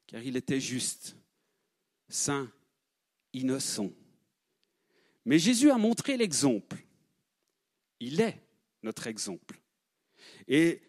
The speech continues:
cela a été approuvé par Dieu le Père d'une manière extraordinaire. L'Esprit est descendu sur Jésus. Et la voix de Dieu s'est fait entendre.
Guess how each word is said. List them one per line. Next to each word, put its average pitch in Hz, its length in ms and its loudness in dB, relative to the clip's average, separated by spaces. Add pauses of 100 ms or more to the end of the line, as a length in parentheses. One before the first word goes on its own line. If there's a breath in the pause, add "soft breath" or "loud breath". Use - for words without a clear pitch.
cela 190 300 2
a 214 40 4
été 190 300 2
approuvé 180 800 4
par 156 260 -4
Dieu 196 220 4
le 214 160 6
Père 170 320 -2
d'une 156 180 -2
manière 170 460 2
extraordinaire. 165 880 0 (220 loud breath)
L'Esprit 185 440 2
est 185 60 4
descendu 170 520 0
sur 147 280 -4
Jésus. 139 600 -8 (1400)
Et 131 200 2
la 143 100 4
voix 147 240 4
de 165 140 4
Dieu 147 200 2
s'est 147 200 -2
fait - 180 -6
entendre. 92 640 -12